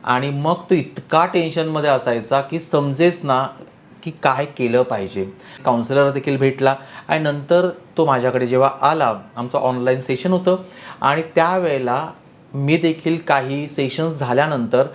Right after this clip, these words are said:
मला देखील समजेच ना की याला काय आणि कशा प्रकारे आपण याला मार्गदर्शन केलं पाहिजे किंवा याला स्वतःचा विचार करायला भाग पाडला पाहिजे. आणि त्यावेळेला खऱ्या अर्थाने उपयोग झाला मला, तो म्हणजे Ho'oponopono या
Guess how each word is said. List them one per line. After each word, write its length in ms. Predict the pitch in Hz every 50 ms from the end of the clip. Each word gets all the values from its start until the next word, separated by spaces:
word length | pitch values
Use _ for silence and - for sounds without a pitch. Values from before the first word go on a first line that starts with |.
| - - - - -
मला 180 | 139 139 151 165
देखील 200 | 175 180 220 220
समजेच 540 | 208 - 175 156 156 156 165 185 180 185 160
ना 100 | 147 135
की 140 | 131 - 151
याला 140 | 151 160
काय 460 | 165 165 - 143 147 151 160 165 165 - - -
आणि 140 | - 147 160
कशा 360 | 151 - 160 147 - - 175
प्रकारे 440 | 175 - 139 117 - 120 113 107 107
आपण 500 | 107 - 113 113 113 - - 131 131 131 107 107 123
याला 380 | 120 117 117 120 120 123 127 131 - - - - - - - -
मार्गदर्शन 520 | 123 123 117 117 117 131 127 127 - 139
केलं 300 | 131 - 131 120 123 135
पाहिजे 320 | 139 135 123 110 104 104 107
किंवा 300 | 107 - 123 120 127 127
याला 300 | 127 120 113 120 135 151
स्वतःचा 580 | 143 - 131 117 - - 123 127 135 135 156
विचार 320 | 147 131 117 107 - 120 117
करायला 200 | 117 120 117 117
भाग 200 | 104 95 104 101
पाडला 340 | - - 101 95 90 90 92
पाहिजे. 300 | - 87 85 82 82 - - - - - - - - - - -
आणि 160 | 113 120 123 120 - -
त्यावेळेला 560 | 147 147 165 175 160 147 131 123 120 123 127 - -
खऱ्या 280 | 131 127 139 147 147
अर्थाने 360 | 135 123 - 131 123 120 120 120 - -
उपयोग 380 | 127 - - 120 123 120 117
झाला 340 | 113 110 107 101 104 110 110
मला, 320 | 107 104 98 101 110 135 160 - - - - -
तो 120 | 143 139
म्हणजे 420 | 123 117 107 104 101 123 131 135 127 - - 131
Ho'oponopono 1120 | 131 139 151 147 - - 120 110 - - 120 117 113 117 120 117 - 120 113 107 107 110 123 117 - - - - - -
या 460 | 104 101 95 92 110 107 110 117 131